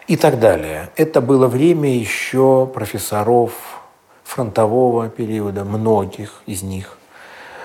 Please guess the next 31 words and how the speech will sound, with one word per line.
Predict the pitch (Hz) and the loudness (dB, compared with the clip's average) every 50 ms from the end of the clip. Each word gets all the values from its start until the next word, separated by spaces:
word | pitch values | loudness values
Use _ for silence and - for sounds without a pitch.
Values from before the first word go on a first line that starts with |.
| - - - | -18 -14 -8
Э, | - 92 95 | -6 -6 -4
или | - - 143 135 123 123 117 113 113 110 113 113 120 117 104 - | -2 0 0 2 4 4 4 4 4 2 2 -2 -4 -8 -6 0
тех, | - 131 127 - | 2 4 4 4
кто, | - - 117 | 2 0 2
может | 110 113 110 92 104 | 4 4 2 2 0
быть, | 110 - - | -2 -4 -2
непосредственно | 123 120 - 113 104 - - 110 - - 110 101 | -2 0 2 2 2 2 0 -2 -2 -2 -4 -2
фронтовиками | - 113 104 98 107 110 101 - 110 104 104 110 | -2 -4 -4 -2 -2 -2 2 2 2 2 2 2
не | 113 113 110 | 2 2 2
был | 98 104 101 | 2 0 0
в | - | -2
силу | - - 110 104 104 | -4 -4 -2 0 2
возраста, | 107 120 123 104 110 98 - - 113 | 4 4 4 4 2 -2 -6 -6 -6
но | 113 | -6
все | 101 - - 110 | -4 0 0 0
равно | 110 110 107 | 0 0 -2
пережили | - 120 110 117 120 107 104 113 104 98 101 | -4 -4 -2 -2 -2 -2 -2 -4 -2 -2 -2
это | 98 - 113 107 | -2 0 -2 -2
время, | 107 123 139 135 120 117 107 101 104 | 0 2 2 2 2 2 0 -2 -2
и, | 104 | -2
в | 98 104 | -2 -4
общем, | 104 - - - 95 98 | -4 -6 -8 -10 -10 -10
это | 98 95 - | -10 -10 -8
было | 95 104 107 104 | -6 -6 -4 -6
то | 101 - - 139 120 | -4 0 2 2 2
поколение | - - 101 - - 95 98 95 95 90 | 2 0 -4 -2 -4 -4 -4 -4 -4 -6
профессоров. | - - 101 90 - 95 - - 95 95 92 82 - - - _ _ _ - - - - - - - - - - - - - - - - - - _ _ | -8 -8 -12 -10 -8 -8 -8 -8 -8 -8 -10 -12 -14 -16 -20 _ _ _ -20 -20 -18 -18 -16 -16 -16 -16 -16 -16 -16 -16 -16 -16 -18 -18 -20 -20 _ _
Поэтому, | - 123 117 127 135 156 151 - 151 135 135 135 139 139 135 135 131 131 135 135 135 127 123 123 120 120 120 117 123 123 | 4 6 6 6 6 4 4 4 2 2 4 4 6 6 8 8 8 6 6 4 4 4 6 6 6 8 6 6 6 4
э, | 127 | 4
они, | 120 120 117 117 123 135 143 147 147 139 135 131 131 127 | 4 2 2 -2 -2 -2 -2 0 2 2 2 2 2 2
э, | 123 123 127 123 123 123 120 117 | 4 4 4 6 6 4 4 2